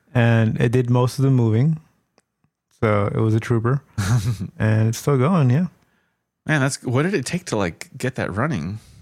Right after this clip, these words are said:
Speaker 1: I just needed to, um, I needed to take the gas out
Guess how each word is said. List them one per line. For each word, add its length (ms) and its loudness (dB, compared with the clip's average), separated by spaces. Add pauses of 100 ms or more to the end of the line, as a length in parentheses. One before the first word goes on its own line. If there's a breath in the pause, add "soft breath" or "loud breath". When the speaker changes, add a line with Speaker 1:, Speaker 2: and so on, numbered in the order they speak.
(600 soft breath)
Speaker 1:
I 140 4
just 260 0
needed 300 4 (100)
to, 320 2
um, 540 2 (480)
I 60 2
needed 240 4
to 80 -14 (120)
take 300 -2
the 80 0
gas 500 0
out 320 -2